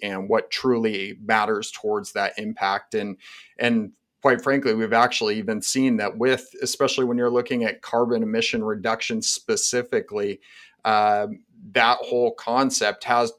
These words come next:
you know, those tilts have created an expectation of higher returns. And I think as we look at these news cycles and we see how the economy is changing, I, it, it's hard not to think, uh,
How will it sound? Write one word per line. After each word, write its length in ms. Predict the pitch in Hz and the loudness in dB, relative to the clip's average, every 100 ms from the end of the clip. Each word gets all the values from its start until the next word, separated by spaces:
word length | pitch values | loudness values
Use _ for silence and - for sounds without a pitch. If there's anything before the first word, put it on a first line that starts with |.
| _ _ _ - | _ _ _ -8
you 120 | 123 | -2
know, 120 | 113 | -2
those 280 | 104 131 247 | 2 2 2
tilts 440 | - 156 151 - - | -2 2 4 2 2
have 260 | 131 131 | 4 4
created 500 | - 123 127 127 104 | 0 4 4 4 2
an 140 | 107 101 | 0 -4
expectation 680 | 101 - 101 - 101 - | -4 -4 -4 -2 -4 -4
of 100 | 98 | -6
higher 260 | - 101 95 | -2 0 0
returns. 680 | 98 95 - 98 98 95 - - - - - | -4 -6 -6 -6 -6 -8 -12 -18 -20 -14 0
And 320 | 117 110 110 | 2 4 4
I 100 | 113 | 2
think 180 | 139 123 | 4 4
as 160 | 110 | 4
we 140 | 101 117 | 2 0
look 220 | 120 123 | 2 0
at 100 | 110 | -2
these 240 | 120 127 | -2 0
news 280 | 107 110 104 | 2 0 0
cycles 420 | - 110 120 107 | 0 0 0 0
and 120 | 110 101 | -2 -2
we 80 | |
see 220 | 104 - 107 | -4 -2 0
how 140 | 107 | 0
the 100 | 101 | 0
economy 460 | 101 - 104 101 101 | -2 -4 -4 -4 -6
is 60 | |
changing, 520 | - 107 107 107 101 | -6 -6 -6 -6 -6
I, 80 | 98 98 | -6 -4
it, 220 | 117 107 | -4 -4
it's 160 | 104 - | -6 -6
hard 300 | - 120 110 | 0 0 2
not 320 | 110 113 110 | 0 0 -2
to 100 | - | -8
think, 460 | - 113 107 95 - _ - _ - | -8 -6 -4 -8 -18 _ -20 _ -2
uh, 280 | 101 101 | 0 2